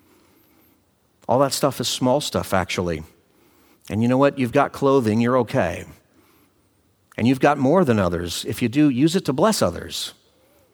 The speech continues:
We were not made to be pack rats where we just collect stuff and hoard it. It's not what Adam and Eve did. It's not what Jesus did, not what we're supposed to do. Jesus calls us to be faithful,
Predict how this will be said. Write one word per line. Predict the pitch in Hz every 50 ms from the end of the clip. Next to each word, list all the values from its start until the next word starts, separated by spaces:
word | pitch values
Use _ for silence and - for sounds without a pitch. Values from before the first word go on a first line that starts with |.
| _ _ _ _ _ _ _ _ _ _ _ _ _ _ _ _ _ _ _ _ _ _ _ _ -
We | 123 131
were | 131 143 160 165
not | 170 175 175 -
made | - 147 156 175 170 147 127 120
to | 135
be | 120 123 120
pack | - - 156 151 - -
rats | 120 107 92 87 90 -
where | 117 107
we | 117 120
just | 127 120 -
collect | - - 135 147 156 - -
stuff | - - 107 95 95 -
and | - 101
hoard | 95 - - 143 123 95
it. | 87 - - - - _ _ _ _ _ _ _ _ _ _ _ _ _
It's | _ -
not | 139 131 - 107
what | 110 107
Adam | 110 110 117 117 113
and | 117 131
Eve | 143 160 151 139
did. | - 170 214 220
It's | 160 - 120
not | 107 -
what | - 101
Jesus | 104 113 131 135 139 139 -
did, | - 175 196 196 156
not | 156 151 143
what | 160 185
we're | 190 196 180
supposed | - - - - 95 85 - -
to | -
do. | - - 87 87 85 92 _ _ _ _ _ _ _ _ _ _ _ _ _ _ _ _ _ _ _ _ _ _ _ _ _ _ _ _ _ _ _ _ _ _ _ _ _ _ _ _ _
Jesus | - 123 139 156 156 160 151 -
calls | - - 143 135 135 120 120
us | 120 -
to | - 117
be | 104 107
faithful, | 101 - - 123 123 113 - - - - 82 80 -